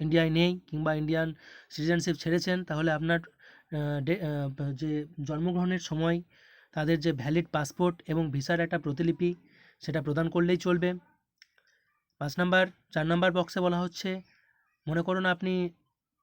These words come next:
ইন্ডিয়ার আউটসাইডে জন্মগ্রহণ করেছেন এবং তাহলে সেই ক্ষেত্রে আপনাকে ইন্ডিয়ান সিটিজেনশিপ প্রমাণ করবার জন্য যে ডকুমেন্টটি প্রদান করতে হবে সেটা হচ্ছে বার্থ রেজিস্ট্রেশন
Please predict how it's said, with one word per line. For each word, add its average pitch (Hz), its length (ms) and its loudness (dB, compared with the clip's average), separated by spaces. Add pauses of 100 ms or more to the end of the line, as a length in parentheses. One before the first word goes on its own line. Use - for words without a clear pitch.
ইন্ডিয়ার 165 360 4
আউটসাইডে 170 400 2
জন্মগ্রহণ 165 380 0
করেছেন 180 440 0 (640)
এবং 170 420 2 (640)
তাহলে 165 220 2
সেই 156 160 -4
ক্ষেত্রে 175 300 -2
আপনাকে 175 460 0
ইন্ডিয়ান 156 320 0
সিটিজেনশিপ 170 500 -2
প্রমাণ 160 260 -4
করবার 175 300 0
জন্য 175 200 0
যে 170 80 0
ডকুমেন্টটি 170 440 -2
প্রদান 160 260 -2
করতে 170 240 -4
হবে 170 120 -2
সেটা 170 200 -2
হচ্ছে 170 180 -4
বার্থ 143 340 -2
রেজিস্ট্রেশন 127 680 -6